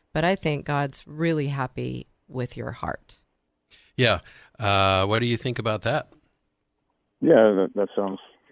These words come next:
Speaker 3: that sounds perfect. Yeah, I, you know, if you really step back and think about it, he wouldn't be mad at you for not reading the Bible enough.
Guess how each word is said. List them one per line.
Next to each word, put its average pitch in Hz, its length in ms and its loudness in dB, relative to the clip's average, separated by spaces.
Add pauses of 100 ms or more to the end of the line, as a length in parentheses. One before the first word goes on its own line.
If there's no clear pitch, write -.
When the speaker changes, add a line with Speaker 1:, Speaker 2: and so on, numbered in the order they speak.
(580)
Speaker 3:
that 90 340 -10
sounds 107 160 -2 (460)
perfect. 104 360 2
Yeah, 87 140 -12
I, - 200 -4 (1120)
you 117 80 2
know, 110 80 6
if 104 80 2
you 110 60 4
really 107 220 4
step 101 160 -2
back 95 180 -4
and 87 80 -20
think 98 200 -8
about 85 260 -4
it, 95 100 -8 (800)
he - 160 -8
wouldn't 104 300 -4
be 95 80 -14
mad 87 280 -6
at 92 80 -8 (120)
you 78 180 -16
for 76 240 -8 (260)
not 87 240 0
reading 85 300 -4
the 76 80 -10
Bible 73 440 -6
enough. 73 280 -12